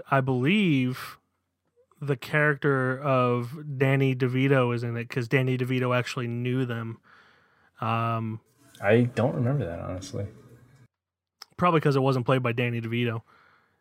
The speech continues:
Speaker 1: But
Speaker 2: You might be right.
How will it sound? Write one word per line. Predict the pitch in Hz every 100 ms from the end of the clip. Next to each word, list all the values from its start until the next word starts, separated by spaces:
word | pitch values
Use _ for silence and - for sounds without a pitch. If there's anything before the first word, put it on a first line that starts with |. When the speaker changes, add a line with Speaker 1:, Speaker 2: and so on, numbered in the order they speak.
| _ _ _ _ _ _ _ _ _ _ _ _ 131
Speaker 1:
But | 135 117 117 - _ -
Speaker 2:
You | 104
might | 101 107
be | 131
right. | 147